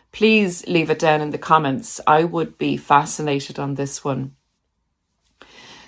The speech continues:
So the theme of the video really in relation to this comment is triangulation. And I'm gonna share some of my own experience, as I said in this video. Um, a few subscribers have asked me, could I,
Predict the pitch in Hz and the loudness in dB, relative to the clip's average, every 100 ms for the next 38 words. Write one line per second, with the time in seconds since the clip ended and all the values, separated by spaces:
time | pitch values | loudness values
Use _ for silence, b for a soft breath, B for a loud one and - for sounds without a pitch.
0 | B - - 226 226 220 226 226 220 247 | B -8 6 8 8 6 6 6 6 4
1 | 330 320 285 185 185 180 165 165 180 190 | 6 2 2 2 4 6 4 4 4 6
2 | 202 214 - 160 151 151 151 - 151 - | 4 0 -2 2 2 2 -6 -6 -6 2
3 | 156 156 147 147 - - 156 156 151 139 | 2 2 -2 -6 -6 2 2 2 0 0
4 | 139 143 135 131 - _ _ _ _ b | 0 -2 -2 -4 -6 _ _ _ _ b
5 | b b b b b b - 170 165 165 | b b b b b b 0 4 6 6
6 | 170 220 226 202 170 175 165 156 160 160 | 6 6 6 4 2 2 0 0 0 0
7 | 151 - - 151 143 156 143 143 - 143 | -2 -6 0 2 2 0 -6 -8 0 0
8 | 143 - 151 143 - - - 151 143 143 | 0 -2 -2 -2 -4 -4 -4 0 -2 -2
9 | - - 147 143 135 - 165 143 - 151 | -4 -4 -2 -4 -6 -8 -6 -6 -8 -2
10 | 147 143 - 147 139 139 - 143 135 151 | -2 -2 -6 0 0 0 -4 -6 -6 -6
11 | 143 135 139 | -4 -4 -6